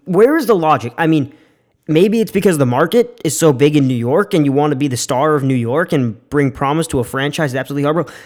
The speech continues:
The Jets are maybe the only franchise, but alo-, alongside Jacksonville,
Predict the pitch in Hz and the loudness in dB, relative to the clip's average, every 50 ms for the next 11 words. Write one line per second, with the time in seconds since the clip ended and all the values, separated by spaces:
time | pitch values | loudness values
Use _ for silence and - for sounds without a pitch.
0 | - - - 190 170 135 - 156 196 208 254 - - 302 262 208 190 196 220 202 | -8 -4 -2 -2 -2 -2 0 2 2 2 2 0 0 0 2 2 4 4 4 2
1 | 214 202 156 175 170 151 - - 180 185 185 185 202 208 208 190 - - 160 165 | 0 -2 -2 -4 -6 -6 -4 -4 -2 0 0 0 0 0 -2 -2 -2 -2 -2 0
2 | 165 160 151 - 117 107 117 120 - - 151 - 143 156 151 143 151 - - 160 | 0 0 -2 -4 -4 -6 -6 -6 -6 -8 -6 -4 -2 -2 0 0 0 0 2 2
3 | 151 156 170 165 - 175 156 135 123 151 147 156 165 - - 139 117 113 110 110 | 2 4 2 2 2 0 0 0 0 0 2 0 0 -2 -2 -4 -4 -4 -6 -8
4 | - | -10